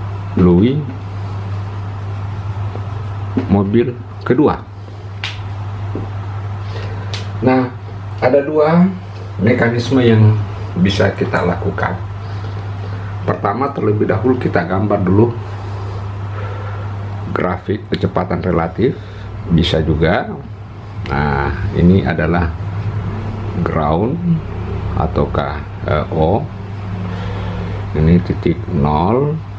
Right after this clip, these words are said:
ini V meter per second.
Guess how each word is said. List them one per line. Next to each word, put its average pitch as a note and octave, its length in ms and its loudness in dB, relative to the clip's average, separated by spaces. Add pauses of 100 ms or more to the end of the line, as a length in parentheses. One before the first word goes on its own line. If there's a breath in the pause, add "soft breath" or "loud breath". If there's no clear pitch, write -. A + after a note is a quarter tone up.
(180)
ini F2 480 6 (720)
V F2 320 2 (420)
meter D#2+ 540 2 (160)
per D#2 240 -2 (160)
second. - 560 -2